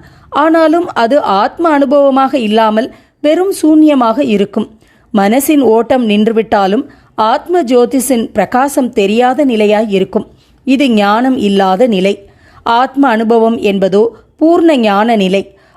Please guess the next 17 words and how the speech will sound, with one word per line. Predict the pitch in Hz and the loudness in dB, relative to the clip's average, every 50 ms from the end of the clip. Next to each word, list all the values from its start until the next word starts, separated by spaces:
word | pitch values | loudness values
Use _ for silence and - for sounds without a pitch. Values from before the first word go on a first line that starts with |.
| _ - | _ -4
ஆத்ம | - 220 240 277 285 - 302 311 294 | -2 -2 -2 -2 -4 -2 -2 -2 -2
ஜோதிஷ் | 208 185 220 220 226 220 269 254 233 - - - | 0 0 0 0 2 2 0 -2 -2 -4 -6 -4
என்றேனே, | - 226 220 220 220 226 226 226 226 190 165 160 - _ _ _ _ - | -4 -4 -2 0 0 0 0 0 -2 -4 -6 -8 -12 _ _ _ _ -6
அப்படியானால் | 226 214 214 - 226 202 196 202 196 190 190 185 202 233 302 - - _ _ | -6 -4 -2 -2 -2 0 0 0 0 0 0 0 0 0 -2 -4 -10 _ _
அது | - 214 196 190 202 202 - | -4 -2 0 0 -2 0 0
அக்னி | 220 208 190 196 302 302 302 262 | -2 -2 0 0 0 2 2 2
மாதிரி | 233 208 202 202 196 214 233 226 | 0 0 0 0 -2 -2 -2 -2
ஒரு | 190 214 208 208 202 | 0 0 2 2 2
ரூபத்தில் | 190 240 269 262 - 294 294 285 247 202 190 | 2 0 0 0 -2 -4 -4 -6 -6 -2 -2
இருக்கும் | 214 208 226 220 - 247 233 | 0 0 0 -2 -2 -2 0
என்ற | 226 214 214 208 220 | 0 0 0 0 0
அர்த்தம் | 214 208 202 202 - 220 294 226 170 - - _ _ _ _ - | 0 0 -2 -2 -4 -4 -4 -4 -6 -10 -16 _ _ _ _ -2
இல்லை. | 226 220 226 220 208 - - - _ _ _ _ - | -2 0 0 0 -2 -4 -6 -14 _ _ _ _ -2
ஞானத்தைத்தான் | 208 208 208 220 233 269 262 - 240 214 208 - - 208 220 269 - | 0 0 0 0 0 -2 -2 -2 -2 -2 -2 -2 -2 -2 -2 -2 -4
இங்கே | - 220 208 202 196 214 214 190 | -4 -2 -2 0 0 0 -2 -2
ஜோதிஷ் | 165 156 214 220 240 247 - 277 269 - - - | -2 0 0 0 0 0 0 -2 -2 -2 -2 -2
என்பது. | 202 196 196 185 190 190 | -2 -2 0 -2 -2 -2